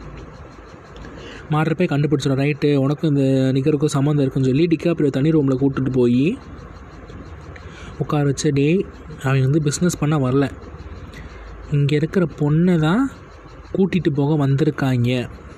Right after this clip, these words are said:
அப்படின்னு சொல்லி சொல்லுவான். டிகாப்ரியோக்கு செம்ம காண்டாயிரும். அடிச்சு உடைச்சு கண்-, கையில் இப்படி அடிப்பப்பில் கண்ணாடி கிளாஸ்லாம் பட்டு கீறிடும். அது உண்மையிலே நடந்துச்சா இல்லை மித்தான்னு தெரில. அவர் அந்த ஷூட்டில் அந்த சீன் நடிக்கிறப்போ உண்மையிலே கிளாஸ்லாம் குத்தி அவர் கையெல்லாம் இதாச்சான்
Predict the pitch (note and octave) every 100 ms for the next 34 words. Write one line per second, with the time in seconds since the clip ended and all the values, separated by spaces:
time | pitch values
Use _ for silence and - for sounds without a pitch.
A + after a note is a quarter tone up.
0 | - - - C#3 C3 C3 D#3+ C#3+ B2+ B2+
1 | - - - - - - D3 C#3+ F3+ E3
2 | D#3 F3 - - E3+ F#3 G3 F#3+ E3 E3
3 | D#3+ C#3 C3 - - - - - - -
4 | - - - - - - - - D3+ D#3+
5 | F#3+ F3 D#3 F3 E3+ - D#3+ D#3 - -
6 | D#3 F#3+ G3 D#3 C3+ F3 F3+ D#3+ F3 D3
7 | D3 F3 F#3+ E3 E3 F#3 F#3+ D#3 C#3+ E3
8 | - G3+ F#3 C#3 - - - - - -
9 | - - - - - - D3+ D#3 E3 G3+
10 | D#3 D#3+ E3+ G3 D#3+ D3 - F3 D3 C3
11 | C#3 G3+ A3 C#3+ C#3 C3+ C3+ C3 C3 G3
12 | G3+ F3 D3 C#3 C3 F#3 E3+ C#3+ D3+ C#3+
13 | F3 D3+ E3 F3+ D#3 D3 D#3+ E3 E3 C#3+
14 | D#3 E3 C#3+ C#3 D3 D#3+ D3+ C#3+ C#3 D3